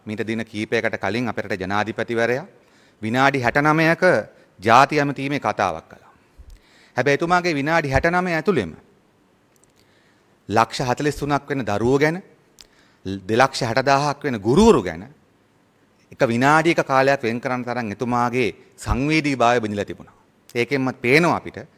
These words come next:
මේ කොරෝනා තත්ත්වය ඇතුළතදී අපේ රටේ දරුවන්, ගුරුවරුන් පොදුවේ මේ අධ්‍යාපන පද්ධතිය පත්වලා තිබෙන තත්ත්වය ගැන විනාඩි හැට නවයක් ඇතුළත කතාවකදීවත් රටේ නායකයට කියන්න දෙයක් නැති වීමෙන්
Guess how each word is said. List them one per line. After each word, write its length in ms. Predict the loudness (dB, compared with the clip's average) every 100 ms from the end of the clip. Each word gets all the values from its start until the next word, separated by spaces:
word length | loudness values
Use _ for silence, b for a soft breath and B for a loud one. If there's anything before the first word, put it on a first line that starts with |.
| b b b b -6
මේ 240 | -2 -2
කොරෝනා 600 | 0 4 8 8 6 4
තත්ත්වය 360 | 0 -4 -2 -4
ඇතුළතදී 500 | -4 -6 -6 -8 -14 _ b b b b b -10
අපේ 240 | -4 0
රටේ 460 | 0 2 0 0 -2 -10 -10 -2
දරුවන්, 440 | 0 4 2 2 -6 -18 _ -2
ගුරුවරුන් 540 | 2 4 6 6 2 -6 -16 -2
පොදුවේ 360 | 0 6 6
මේ 120 | 6 0
අධ්‍යාපන 480 | -2 -2 -2 -4
පද්ධතිය 420 | -8 -8 -6 -6 -6
පත්වලා 480 | -8 -8 -4 -4
තිබෙන 240 | -4 -10 -10
තත්ත්වය 380 | -10 -6 -4 -2
ගැන 220 | -4 -10 -16 b b b -6
විනාඩි 300 | 0 0 0
හැට 200 | 0 4
නවයක් 440 | 4 4 2 -2
ඇතුළත 280 | -10 -10 -12
කතාවකදීවත් 720 | -12 -6 -6 -6 -6 -6 -6 _ b b -10
රටේ 260 | -4 -2
නායකයට 460 | -2 -4 -6 -8 -10
කියන්න 380 | -4 -2 0 0
දෙයක් 220 | -2 -4
නැති 200 | -8 -10
වීමෙන් 320 | -8 -6 -8